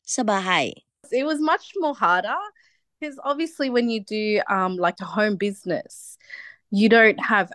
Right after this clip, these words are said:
Speaker 2: access to bulk products. You know, you don't have the equipment to help you. So it was a much longer process, and it definitely did take me three hours 'cause I had to grind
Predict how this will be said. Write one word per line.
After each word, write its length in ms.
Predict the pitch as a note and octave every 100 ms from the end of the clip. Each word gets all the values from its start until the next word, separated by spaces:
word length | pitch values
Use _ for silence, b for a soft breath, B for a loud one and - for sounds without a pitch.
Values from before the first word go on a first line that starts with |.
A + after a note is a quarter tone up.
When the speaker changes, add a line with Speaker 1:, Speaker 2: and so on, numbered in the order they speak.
| F3+
Speaker 2:
access 640 | F3+ - - E3+ - - -
to 80 | G#3+
bulk 480 | E3 D#3 F#3 D#4 - - _ _ _ _ -
products. 640 | A3+ C#4+ A#4 _ - - _ -
You 140 | A3+
know, 80 | G3
you 200 | F#3 F#3+
don't 240 | G#3 G3 G3
have 240 | A3+ G3+
the 120 | -
equipment 760 | - - - B3 A3+ G3+ F#3 - - - -
to 140 | -
help 380 | G3 G#3 G3+ -
you. 120 | F#3
So 200 | E3 -
it 240 | A3 D#3 A3
was 160 | A3 -
a 80 | G#3
much 360 | G#3+ G3+ - B3
longer 320 | A3 A3 G#3
process, 640 | - G3 F3 - D#3+ -
and 80 | G#3+
it 200 | A3+ F3
definitely 480 | F#3+ F#3 C4+ C4+ B3
did 240 | G#3 G3+
take 280 | - G#3 -
me 120 | G3
three 320 | G3 G3+ F#3 E3+
hours 440 | C3 F2+ - - B B B B
'cause 120 | C4+
I 120 | B3 A3+
had 200 | C4+ B3+
to 60 | B3
grind 580 | G3 F3+ F3+ G#3+ A3